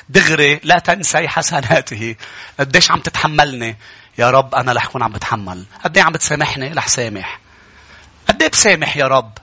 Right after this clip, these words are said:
قد إيه بدك إياني سامح؟ قد إيه بسامحه لخيي؟ قال له: "سبعين مرة، سبع مرات". ليش هالرقم ال-، يعني رقم سبعة رقم الكمال،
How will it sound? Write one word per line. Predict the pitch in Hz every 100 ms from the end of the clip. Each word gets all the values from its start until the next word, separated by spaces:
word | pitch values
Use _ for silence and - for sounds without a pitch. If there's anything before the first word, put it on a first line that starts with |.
| -
قد | 170
إيه | 277
بدك | 170 - - 156
إياني | 143
سامح؟ | 113 147 139 127 - - -
قد | -
إيه | 311
بسامحه | - 269 240 202
لخيي؟ | 196 - 175 151 139
قال | 170
له: | 208
"سبعين | - 175 147 180 170
مرة، | 151 170 151 131
سبع | - 151 147 127
مرات". | 120 123 131 135 123 - - _ - - - - - - _ -
ليش | 135 254 -
هالرقم | 160 147 185 190 139
ال-، | 120 113 110 110 104 _ _ _ _ _
يعني | 120 120
رقم | 156 160
سبعة | 185 185 151
رقم | 156 160
الكمال، | 143 143 139 151 135 143